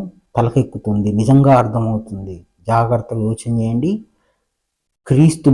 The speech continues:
బంధింపబడే జ్ఞానం చెప్పలేదు, already మనం బందీ, బందీగా ఉన్నాము. ఇందులో నుంచి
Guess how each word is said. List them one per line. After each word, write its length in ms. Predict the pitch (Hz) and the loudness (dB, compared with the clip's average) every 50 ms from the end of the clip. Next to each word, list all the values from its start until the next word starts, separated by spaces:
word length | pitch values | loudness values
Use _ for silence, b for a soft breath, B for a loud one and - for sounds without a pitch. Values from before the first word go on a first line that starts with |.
| 113 110 | 4 4
బంధింపబడే 1120 | 135 143 151 156 160 165 165 160 - - - _ _ _ - 160 156 139 135 135 131 135 135 123 113 | 4 6 6 8 6 6 4 2 -2 -12 -20 _ _ _ 0 2 4 4 6 4 6 4 4 2 2
జ్ఞానం 300 | 117 120 117 117 120 120 110 | 0 0 2 2 2 2 2
చెప్పలేదు, 500 | 110 110 - - 107 107 107 110 117 147 180 208 220 214 - _ _ _ - - | 0 0 -2 -2 -2 0 0 0 0 -2 -4 -4 -6 -10 -12 _ _ _ -8 -2
already 360 | 110 131 139 143 143 143 143 135 | 0 4 4 6 6 6 6 6
మనం 160 | 127 123 120 110 110 | 6 6 4 4 4
బందీ, 260 | 123 123 127 143 147 147 147 147 139 113 107 | 4 6 8 8 8 8 8 6 6 4 4
బందీగా 460 | 135 139 151 156 165 180 170 156 160 139 123 123 | 4 6 6 6 6 4 4 6 4 4 4 2
ఉన్నాము. 380 | 123 123 120 107 104 110 139 240 - - _ _ _ _ _ _ _ _ _ _ - | 0 -2 -2 -2 -4 -6 -8 -8 -10 -12 _ _ _ _ _ _ _ _ _ _ 0
ఇందులో 300 | 131 139 143 147 147 147 151 | 2 4 6 6 6 6 6
నుంచి 180 | 160 160 160 | 6 4 2